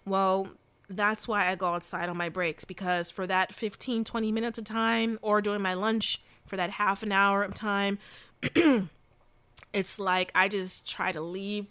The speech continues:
work behind mentally and physically and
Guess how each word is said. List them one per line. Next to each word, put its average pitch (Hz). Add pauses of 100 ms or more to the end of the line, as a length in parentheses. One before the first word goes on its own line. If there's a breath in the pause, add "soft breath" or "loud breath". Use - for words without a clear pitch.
work 190
behind 247
mentally 262
and 220
physically 254 (500 loud breath)
and 196